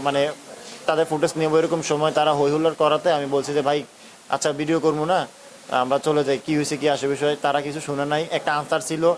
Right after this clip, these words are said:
এই আনসারটা গেটটা খুলে দিছে, গেটটা খুলে দেওয়াতে তাদের কাছে স্টাম্প, মোটা মুলি বাঁশ, লাঠি এগুলো ছিল।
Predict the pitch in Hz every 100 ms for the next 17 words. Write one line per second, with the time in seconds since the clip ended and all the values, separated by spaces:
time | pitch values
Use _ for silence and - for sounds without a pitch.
0 | - - - - 160 151 127 151 - 165
1 | 131 143 147 151 139 139 147 139 120 127
2 | 156 143 147 151 156 160 143 139 143 147
3 | 151 127 - 147 147 143 - - - 151
4 | 156 147 147 156 156 143 139 139 139 135
5 | 151 147 139 147 143 139 165